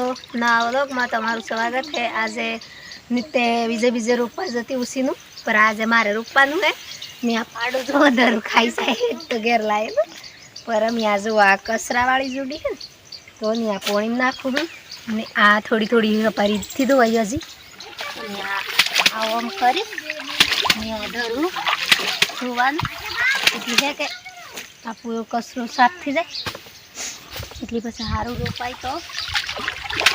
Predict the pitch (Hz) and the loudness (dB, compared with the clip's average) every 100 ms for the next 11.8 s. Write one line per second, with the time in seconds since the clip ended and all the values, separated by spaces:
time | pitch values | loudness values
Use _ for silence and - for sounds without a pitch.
0 | - - - - 233 233 240 254 262 254 | 2 2 0 -2 -8 -6 -2 0 0 -2
1 | 240 262 247 254 254 - - - 285 320 | -2 0 0 2 0 0 -2 -4 -4 -4
2 | 277 254 269 - - 285 302 302 302 277 | -4 -4 -6 -6 -4 -2 0 0 0 -2
3 | 262 254 254 247 254 247 226 226 240 247 | -4 -8 -6 -6 -4 -4 -6 -2 2 4
4 | 233 240 269 254 233 277 285 - 302 311 | 4 4 4 4 0 -6 -8 0 0 0
5 | 349 330 320 320 - 247 - 269 269 269 | -2 0 0 0 4 6 4 2 0 2
6 | 247 - 622 - - - - - - - | 2 4 4 2 -2 -2 -2 -2 -2 -2
7 | - - - - - 254 254 233 - - | -4 -6 -14 -16 -8 -2 0 0 -2 -8
8 | 247 208 254 277 285 247 247 247 - - | -8 -4 0 2 2 0 -2 -6 -8 -20
9 | - - - - - - 233 226 233 233 | -20 -20 -20 -20 -14 0 2 2 0 0
10 | 240 240 233 240 226 262 - - 415 427 | -2 0 -2 -4 -6 -6 -12 -12 -12 -10
11 | 262 226 226 269 320 226 226 226 | -2 0 2 2 6 10 10 10